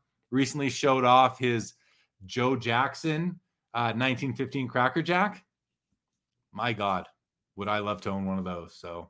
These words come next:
I'm adding that to my list of cards I'll probably never own, but boy, would I love to have one of those for sure. For sure. Yankees fan says, "What about building a house of cards?"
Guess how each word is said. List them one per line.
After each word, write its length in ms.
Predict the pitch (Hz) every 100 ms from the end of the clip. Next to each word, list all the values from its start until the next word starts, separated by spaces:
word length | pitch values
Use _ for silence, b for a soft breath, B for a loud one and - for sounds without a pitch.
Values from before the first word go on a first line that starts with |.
| _
I'm 160 | 110 123
adding 260 | 120 110
that 200 | 110 117
to 80 | 117
my 120 | 117
list 260 | 110 113 117
of 80 | 117
cards 280 | 120 113 107
I'll 60 |
probably 320 | - 113 107
never 240 | 107 98 101
own, 200 | 104 104
but 200 | 98 92 b b b _
boy, 200 | 117 117
would 100 | 107
I 60 | 101
love 260 | 104 98
to 80 | 104
have 340 | 98 98 95 - b b _
one 240 | 98 101
of 140 | 101 90
those 360 | 98 98 92
for 180 | - 98
sure. 460 | - 98 95 90 - _ _ _ _ _ _
For 260 | - 117 120
sure. 440 | 117 113 95 - _ _ _ _ _ _ _ _ -
Yankees 440 | 95 147 156 147 127
fan 180 | 143 120
says, 160 | 110
"What 140 | 143 185
about 180 | 180
building 300 | 165 180 180
a 40 | 143
house 220 | 151 165
of 80 | 160
cards?" 480 | - 156 107 -